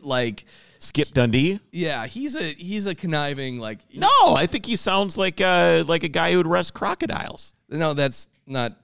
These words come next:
Speaker 2: That's crocodile.
Speaker 1: Crocodile Dundee.
Speaker 2: Yeah, same thing.
Speaker 1: Oh, okay. That's Skip, eh?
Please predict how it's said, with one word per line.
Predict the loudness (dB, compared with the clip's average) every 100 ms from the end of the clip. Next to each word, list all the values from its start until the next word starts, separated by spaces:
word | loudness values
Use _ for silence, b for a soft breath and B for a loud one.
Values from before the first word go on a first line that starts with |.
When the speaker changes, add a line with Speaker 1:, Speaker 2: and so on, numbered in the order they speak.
| _
Speaker 2:
That's | -8 -8
crocodile. | -6 -4 0
Speaker 1:
Crocodile | -2 -4 -10 -10 -12
Dundee. | -16 -16 -16 -8
Speaker 2:
Yeah, | -8
same | -8 -8 -6
thing. | -8 -12 -14
Speaker 1:
Oh, | -16 -14
okay. | -8 -8 -8
That's | -10 -8
Skip, | -2 -2 -2
eh? | -4 -2